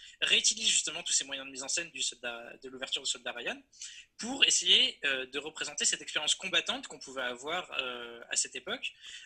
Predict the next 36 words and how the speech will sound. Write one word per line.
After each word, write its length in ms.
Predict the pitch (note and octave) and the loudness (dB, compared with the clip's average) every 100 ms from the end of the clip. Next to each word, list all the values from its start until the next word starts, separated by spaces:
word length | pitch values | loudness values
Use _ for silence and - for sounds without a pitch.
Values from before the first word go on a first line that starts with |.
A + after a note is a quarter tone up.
| _ - | _ 2
Et, 400 | D#3 F3 F#3+ - | 4 4 2 -2
euh, 720 | C3+ C3 B2+ B2 B2 A#2+ A#2 A#2+ | -4 -4 -4 -6 -6 -8 -10 -12
donc 180 | A#2+ | -2
là, 180 | D3+ D#3+ C#3+ | 2 2 0
on 40 | |
se 100 | - | -4
bat 100 | B2 | -4
avec 180 | A#2 A#2+ | -6 -8
des 160 | B2 | -10
épées 440 | C3 C4 D4 D4 - | -4 -2 0 -2 -4
et, 420 | C3+ B2+ B2+ B2 B2 B2 A#2+ A#2+ - _ B2+ | -8 -8 -10 -12 -16 -20 -20 -20 -20 _ -14
avec 140 | B2 | -12
des 80 | A#2+ | -16
boucliers, 760 | - - B2+ D3+ G#3 A#3 A#3 F#3+ | -12 -8 2 4 4 4 2 -2
on 100 | B2+ | -4
a 120 | B2 | -4
une, 180 | B2 B2+ | -4 -6
un 380 | B2 A#2+ B2+ C3+ | -6 -6 -8 -8
roulement 580 | B2+ D#3+ D#3+ F3 F3+ E3+ | -8 -10 -4 0 0 -2
des 80 | C3 | -8
lignes, 260 | B2+ C#3+ B2+ | -6 -6 -4
euh, 320 | A#2+ A#2 A#2+ | -6 -6 -8
au 100 | C3+ | -4
front, 240 | B2+ - C#4+ - - - - - | -4 -4 -8 -14 -14 -14 -14 -2
mais 360 | E3 - - - | 6 6 4 0
plutôt 280 | G3+ A3 B3 | -4 -2 0
que 100 | F3 | 0
d'avoir 380 | D#3 C#3+ F3 - | 4 4 4 0
ces 220 | D3 D#3 | 0 -2
armées, 440 | D#3 D#3+ F3+ F3+ C#3 | -4 2 4 4 2
euh, 80 | C#3 | -2
très 200 | - D#3+ | 0 0
lisses, 580 | E3 F3 F#3+ - - - | -2 -6 4 6 6 4
euh, 120 | C3 | -2
ces, 460 | C3 - D3 E3 - | 2 2 2 -2 -2
euh, 680 | C3 B2 A#2+ A#2+ A#2+ A#2+ A#2+ | -4 -2 -2 -2 -4 -4 -4